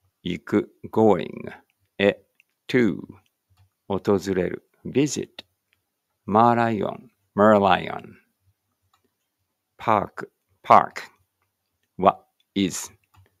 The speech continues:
その。The.公園。Park.遠い。Far.から。From.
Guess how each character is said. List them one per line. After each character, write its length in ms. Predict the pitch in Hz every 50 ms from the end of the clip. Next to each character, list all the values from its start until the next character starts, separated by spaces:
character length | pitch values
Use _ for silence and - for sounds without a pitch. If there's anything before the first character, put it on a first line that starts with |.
| _ _ _
そ 300 | - - - - 98 92
の。 280 | 92 98 98 - - _ _ _ _ _ -
The. 260 | 92 85 82 87 101 - - _ _ _ _ _ _ _ _ _ _ _ _ _ _ _ _ _ _ _ _
公 380 | - - 104 101 101 101 101
園。 240 | 101 98 92 - - - _ _ _
Park. 480 | - 123 110 95 - - - - - - _ _ _ _ _ _ _ _ _ _ _ _ _ _ _ _ _ _ _
遠 300 | - - 104 101 104 101
い。 180 | 107 107 - - _ _ _ _
Far. 500 | - - - - 131 123 - - - - - - - - _ _ _ _ _ _ _ _ _ _ _ _ _ _
か 140 | - - 147
ら。 160 | - - - _ _ _ _ _ _ _ _ _
From. 580 | - - - 104 110 104 78 - 50 50 50